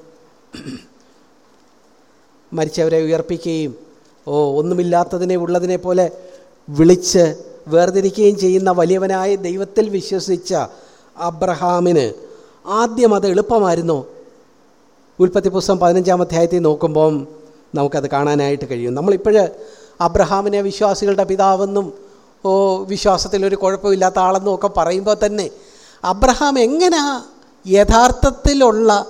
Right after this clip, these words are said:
ഒരു വിശ്വാസത്തിലേക്ക് വന്നത് എന്ന് പതിനഞ്ചാം അധ്യായത്തിൽ സൂക്ഷിച്ചു വായിച്ചാൽ നമുക്ക് കാണാനായിട്ട് കഴിയും. ആ പതിനഞ്ചാം അധ്യായം, അതിൻ്റെ പ്രാരംഭവാക്യം, ആ, ആ, "അബ്രഹാമേ ഭയപ്പെടേണ്ട, ദൈവം അവന് പ്രത്യക്ഷനായി, എന്നിട്ട് പറഞ്ഞു,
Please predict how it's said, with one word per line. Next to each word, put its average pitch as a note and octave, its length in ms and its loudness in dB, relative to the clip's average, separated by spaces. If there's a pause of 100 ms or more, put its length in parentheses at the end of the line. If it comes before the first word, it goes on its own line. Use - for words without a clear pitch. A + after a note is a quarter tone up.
ഒരു F#3 180 -2
വിശ്വാസത്തിലേക്ക് F#3+ 840 0
വന്നത് F3 600 0 (440)
എന്ന് D3+ 400 -2
പതിനഞ്ചാം D#3+ 480 -2
അധ്യായത്തിൽ D3+ 640 -2 (260)
സൂക്ഷിച്ചു G3+ 500 -4
വായിച്ചാൽ D#3+ 720 0 (420)
നമുക്ക് C#3 400 -6
കാണാനായിട്ട് C3+ 560 -8
കഴിയും. G#2 240 -14 (640)
ആ C3 80 -6
പതിനഞ്ചാം D3+ 420 -6
അധ്യായം, E3 360 -6
അതിൻ്റെ E3 180 -6
പ്രാരംഭവാക്യം, D#3+ 800 -8 (560)
ആ, B2+ 400 -10 (720)
ആ, C#3 340 -10
"അബ്രഹാമേ E3 480 -2
ഭയപ്പെടേണ്ട, G3+ 520 -4
ദൈവം D#3+ 340 -2
അവന് F#3 180 -2
പ്രത്യക്ഷനായി, G3 600 -6 (160)
എന്നിട്ട് F3 260 -4
പറഞ്ഞു, F3+ 340 -2